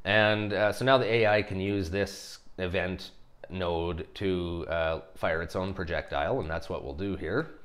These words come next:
Uh, so the A I move to node on success will say, uh, A I underscore fire projectile.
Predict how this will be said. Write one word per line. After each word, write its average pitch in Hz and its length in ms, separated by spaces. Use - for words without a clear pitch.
Uh, 78 560
so 85 480
the 87 180
A 113 160
I 101 140
move 120 300
to 113 460
node 110 380
on 90 220
success - 800
will 82 180
say, 78 640
uh, 64 540
A 78 220
I 78 480
underscore 73 560
fire 76 500
projectile. - 640